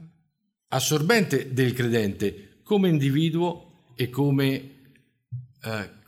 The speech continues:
comunità e come Chiesa. E se non c'è questo elemento, se non c'è l'amore con tutte le sue declinazioni,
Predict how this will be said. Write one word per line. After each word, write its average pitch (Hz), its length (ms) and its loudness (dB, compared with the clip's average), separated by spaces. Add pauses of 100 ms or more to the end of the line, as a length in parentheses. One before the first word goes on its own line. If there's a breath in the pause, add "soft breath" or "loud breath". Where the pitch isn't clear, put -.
(200)
comunità 120 1000 -4 (360)
e 117 120 -8
come 110 400 -4
Chiesa. 85 420 -8 (460 loud breath)
E 143 100 -4
se 214 180 0
non 208 160 2
c'è 190 240 2
questo 147 280 4
elemento, 139 480 4
se 123 140 -2
non 127 140 2
c'è 202 220 2
l'amore 147 380 4
con 117 180 -2
tutte 170 240 -2
le 113 100 2
sue 160 160 0
declinazioni, 117 1000 0